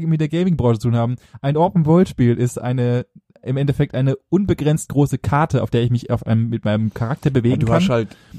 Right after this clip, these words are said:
Speaker 2: du, du bist, die ganze Welt ist frei zugänglich im
Speaker 1: Genau.
Speaker 2: Endeffekt.
Speaker 1: Und nicht, du bist nicht begrenzt mit,
Speaker 2: Du,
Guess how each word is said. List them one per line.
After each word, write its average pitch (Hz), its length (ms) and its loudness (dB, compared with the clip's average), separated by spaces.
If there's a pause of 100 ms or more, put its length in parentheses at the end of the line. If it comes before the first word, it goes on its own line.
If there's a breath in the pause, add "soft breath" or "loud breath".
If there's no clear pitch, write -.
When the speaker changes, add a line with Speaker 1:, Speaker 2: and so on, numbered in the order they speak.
(120)
Speaker 2:
du, - 60 -20
du 107 200 -10
bist, - 420 -6
die 107 80 -4
ganze 113 320 -2
Welt 117 180 2
ist 110 120 -6
frei 110 300 -2
zugänglich 107 560 -4
im 165 40 0
Speaker 1:
Genau. 165 240 4
Speaker 2:
Endeffekt. - 240 0
Speaker 1:
Und 156 100 4
nicht, 165 220 0
du 156 60 2
bist 147 120 -4
nicht - 120 -4
begrenzt 139 500 -2
mit, 131 260 -2 (100)
Speaker 2:
Du, - 160 -8